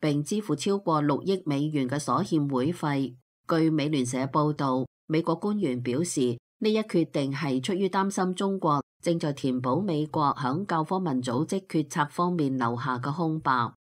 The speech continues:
特別係響為全球人工智能同技術教育制定標準方面。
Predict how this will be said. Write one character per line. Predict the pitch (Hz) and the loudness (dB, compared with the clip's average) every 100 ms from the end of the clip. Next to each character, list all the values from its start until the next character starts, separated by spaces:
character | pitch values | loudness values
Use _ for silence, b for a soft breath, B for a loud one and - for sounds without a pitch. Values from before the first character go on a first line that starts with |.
| _ | _
特 | - | -4
別 | 160 151 | 0 0
係 | 151 143 | 0 0
響 | 143 165 | -2 -2
為 | 202 147 | -2 -2
全 | 131 131 123 | -2 -4 -4
球 | 143 127 | -2 0
人 | 127 123 127 | 0 -2 -2
工 | 190 190 | -2 -2
智 | - 156 | 0 0
能 | 151 127 123 123 | 2 0 -2 -2
同 | 151 127 | -4 -2
技 | 127 143 | 0 -2
術 | 143 139 127 | 0 -4 -2
教 | 156 147 | 0 0
育 | 143 | -2
制 | 131 151 | -2 -2
定 | 143 139 127 | 0 -2 0
標 | 123 190 | 2 2
準 | 180 120 | 0 -2
方 | 156 170 165 | 0 0 2
面。 | 160 131 123 127 | 0 0 0 -4